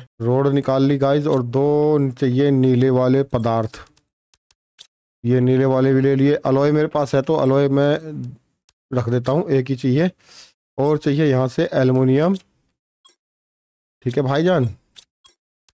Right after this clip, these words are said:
और चाहिए टाइटेनियम, ठीक है। लो भाई, अब इसको कहाँ बनाया जाए? ये ऊपर रख सकते हैं हम इसको? अच्छा, ये नीचे ही रखा जाएगा भाई। तो इसको किधर रखने का बिड़ू?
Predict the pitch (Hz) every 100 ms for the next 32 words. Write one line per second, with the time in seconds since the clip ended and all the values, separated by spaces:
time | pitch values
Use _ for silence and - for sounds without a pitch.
0 | _ _ _ _ _ _ _ - 120 123
1 | 123 131 143 165 139 123 117 107 95 98
2 | - 147 143 131 - _ _ _ _ _
3 | _ _ _ - 131 123 107 90 _ _
4 | - - 127 - 139 - 160 156 131 117
5 | 131 127 120 117 107 110 123 151 147 135
6 | 151 139 - 165 - 247 131 120 - 117
7 | 127 _ _ - 120 143 143 170 165 160
8 | 180 170 - 143 117 123 139 147 98 _
9 | _ _ _ _ - 147 139 - 151 151
10 | 139 139 135 127 131 127 131 127 143